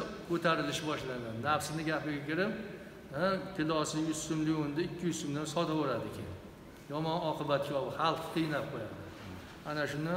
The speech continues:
dinimiz qoralaydi, harom deydi. Vaholanki,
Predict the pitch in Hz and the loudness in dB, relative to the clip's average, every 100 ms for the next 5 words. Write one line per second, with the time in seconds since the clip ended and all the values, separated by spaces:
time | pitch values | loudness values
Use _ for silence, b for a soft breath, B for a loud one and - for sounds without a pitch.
0 | 185 - 143 143 139 139 - 147 139 135 | -2 -2 0 0 0 -2 -2 2 2 2
1 | 131 160 151 147 143 123 113 104 - - | 2 0 0 2 2 2 -2 -4 -8 -12
2 | - - - - - - - - - - | -14 -16 -16 -16 -18 -18 -16 -16 -16 -16
3 | - - - - 139 147 156 160 160 151 | -18 -18 -14 0 2 4 4 4 2 4